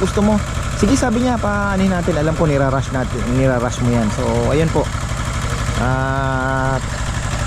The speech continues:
titirahin natin to bukas. Sana dalawa, no? Kasi mas mabilis po talaga yung, ano, yung trabaho pagka dalawang tao ang nagda-drive ng, ano, ng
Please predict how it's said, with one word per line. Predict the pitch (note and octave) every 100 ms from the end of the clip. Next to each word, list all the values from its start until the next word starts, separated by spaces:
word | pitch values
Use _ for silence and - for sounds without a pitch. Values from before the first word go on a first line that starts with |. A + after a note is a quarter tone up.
| - - -
titirahin | C#3 C#3 C3+ C3 C3+
natin | C3 B2+ B2+
to | B2+
bukas. | B2 A#2+ A#2+ - - - - - - - - - - - - - - - -
Sana | C3+ D3+
dalawa, | C3+ C#3 C3+ C#3+
no? | C3+
Kasi | C#3 - - C#3
mas | B2+ C#3+
mabilis | B2+ C#3+ C#3+ -
po | C#3+
talaga | D3 C3+ C#3
yung, | C#3 C3+ C#3 C3+ C3+ C3+ C3 - - - A#2+
ano, | C3 E3
yung | C3+
trabaho | C3 B2 B2 B2+ C3+
pagka | A2+ A#2 A#2 A2+ A2+ A2 G#2+
dalawang | A2 A2+ A#2+ B2
tao | A2+ G2 G#2
ang | - G#2+ G#2+
nagda-drive | G#2+ G#2 G2+ G#2+ G#2 A2 G#2+
ng, | G#2+ G#2 G2+ G#2 G#2 G2+
ano, | G#2 G#2 - - - - - - - - -
ng | G#2+